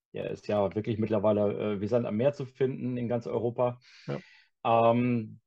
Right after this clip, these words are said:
Speaker 1: dann kann ich natürlich sagen, okay, ich habe den Potter jetzt beispielsweise in Bochum, da ist ja die Gasse, das ist ja eigentlich einer der besten Rätselräume, zumindest von denen, die ich bisher gespielt habe. Und ich habe mich ja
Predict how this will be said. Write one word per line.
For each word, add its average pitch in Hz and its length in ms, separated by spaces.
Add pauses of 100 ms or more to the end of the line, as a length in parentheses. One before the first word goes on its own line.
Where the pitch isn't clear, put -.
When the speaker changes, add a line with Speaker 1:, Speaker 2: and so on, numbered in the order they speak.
Speaker 1:
dann 123 160
kann 139 120
ich - 60
natürlich 131 200
sagen, 135 160
okay, 117 320
ich 95 140
habe 120 100
den 123 200
Potter 127 260
jetzt 117 300
beispielsweise 113 640
in 104 140
Bochum, 156 680
da - 100
ist - 200
ja 104 60
die 101 100
Gasse, 123 420
das 113 160
ist - 160
ja - 80
eigentlich 107 360 (460)
einer 113 200
der 110 180
besten 127 380
Rätselräume, 117 520
zumindest 110 360
von 107 140
denen, 107 180
die - 100
ich - 100
bisher - 240
gespielt 113 340
habe. 113 140
Und 107 80
ich 101 100
habe 113 120
mich 104 100
ja 104 200